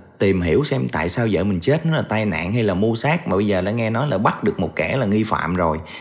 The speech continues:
vẫn lo đi tìm cái điện thoại đó. Thì ở trong cái điện thoại đó, thật ra cái, ở trong cái mục tin nhắn ẩn, cái đó người bình thường không tìm được, với cảnh sát người ta mở ra là được hết các bạn. Khi khôi phục lại cái điện thoại đó,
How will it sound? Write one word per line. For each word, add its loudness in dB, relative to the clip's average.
vẫn 2
lo 4
đi 2
tìm 0
cái -4
điện 0
thoại -4
đó. 0
Thì 4
ở 6
trong 4
cái 0
điện 2
thoại -4
đó, 0
thật -2
ra 0
cái, -4
ở -2
trong -2
cái 0
mục -2
tin 6
nhắn 2
ẩn, 0
cái 0
đó 2
người 4
bình 2
thường 0
không -2
tìm 2
được, 0
với 0
cảnh -2
sát -2
người -4
ta 0
mở 0
ra 0
là -2
được -2
hết 0
các 0
bạn. 0
Khi 6
khôi 4
phục 0
lại 2
cái -2
điện 2
thoại -2
đó, 0